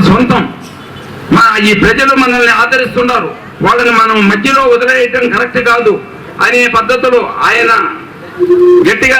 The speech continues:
నాకు చెప్పడం జరిగింది. తర్వాత నేను ఆలోచించి అన్న మాట ప్రకారం నేను ఒప్పుకోవడం జరిగింది.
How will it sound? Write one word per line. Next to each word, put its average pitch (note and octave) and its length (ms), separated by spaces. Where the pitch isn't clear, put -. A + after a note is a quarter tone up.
నాకు A#3 240
చెప్పడం A#3 340
జరిగింది. E3+ 400
తర్వాత B3 320
నేను A3 240
ఆలోచించి A#3+ 520
అన్న B3 160
మాట - 140
ప్రకారం A#3+ 380
నేను A#3 200
ఒప్పుకోవడం B3+ 500
జరిగింది. G#3+ 440